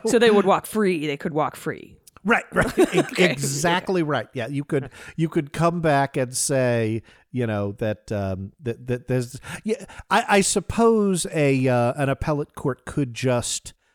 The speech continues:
Speaker 2: narrowly tailor relief to come back and, uh, and demand that the court impose a sentence within the guidelines. That's a possibility. But,
Speaker 1: Mm.
Speaker 2: but yeah, like,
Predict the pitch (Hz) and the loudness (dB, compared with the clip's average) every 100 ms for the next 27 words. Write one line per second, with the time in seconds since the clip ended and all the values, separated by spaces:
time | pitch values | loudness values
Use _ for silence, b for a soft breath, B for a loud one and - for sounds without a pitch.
0 | _ 131 131 143 147 147 147 131 131 123 | _ -6 0 2 4 4 4 2 -2 -4
1 | - 143 131 127 123 117 107 117 113 117 | -6 -2 0 0 0 0 -2 -4 -2 -6
2 | - - 135 - 120 113 110 107 107 - | -6 -10 -10 -6 -6 -4 -2 -4 -6 -12
3 | - 113 110 104 101 98 - _ _ _ | -8 -4 -4 -4 -6 -10 -14 _ _ _
4 | - 110 107 104 104 117 - - 127 117 | -6 -2 -2 -2 -2 -4 -6 -4 -4 0
5 | 131 123 123 123 117 123 - - - 120 | 0 0 0 0 -2 -6 -8 -10 -4 -2
6 | 113 _ 120 113 - 120 110 107 107 104 | -4 _ -8 -8 -4 -2 0 -2 -4 -6
7 | - - _ _ 117 - 131 - 107 - | -8 -12 _ _ -6 -4 -6 -8 -10 -6
8 | 113 123 110 110 101 104 101 87 117 208 | -6 -4 -6 -6 -6 -8 -8 -10 -6 -4
9 | - 190 - - 135 - 110 95 90 90 | -2 -4 -4 -4 -2 -4 -8 -10 -14 -18
10 | - 151 165 185 175 - 202 240 135 - | -20 -8 -6 -4 -4 -2 2 2 0 -6
11 | 156 160 | -4 -4